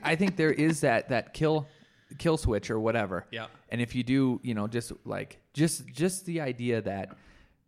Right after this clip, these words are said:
Speaker 1: there's something, if you do it, you're automatically wrong. You know, because what, what if you're, what if your example, everything else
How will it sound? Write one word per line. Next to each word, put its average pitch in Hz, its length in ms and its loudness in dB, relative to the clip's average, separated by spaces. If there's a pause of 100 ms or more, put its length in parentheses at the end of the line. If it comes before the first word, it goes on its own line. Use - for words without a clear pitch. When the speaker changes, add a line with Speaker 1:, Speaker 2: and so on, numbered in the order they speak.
(120)
Speaker 1:
there's 113 200 0
something, 127 320 -4
if 110 140 -8
you 104 80 -6
do 104 220 0
it, - 220 -6
you're 95 220 -4
automatically 95 920 -6 (240)
wrong. 80 360 -8 (500)
You 117 120 -4
know, 107 300 -4
because 151 240 0
what, 190 280 0
what 226 140 4
if 359 140 0
you're, 311 200 4 (140)
what 135 240 0
if 180 140 -4
your 120 160 2
example, 90 500 -8 (420)
everything 156 600 -4
else - 260 -12